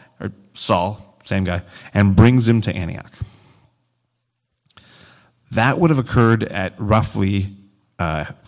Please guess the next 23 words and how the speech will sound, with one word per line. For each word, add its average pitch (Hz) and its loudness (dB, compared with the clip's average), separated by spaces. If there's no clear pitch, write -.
forty-three 117 2
A 95 -2
D. 82 -10
So - -6
Acts - -4
tw-, - -10
twenty-five, 101 0
is 98 -6
it 104 -8
forty-three 98 -2
A 87 -6
D? 82 -12
Goes 120 -2
to 147 -2
get 147 -6
Saul 101 0
in 110 -4
Tarsus. - -6
The 101 -2
same 147 -2
guy, 131 -2
let's 98 -8
see, 87 -10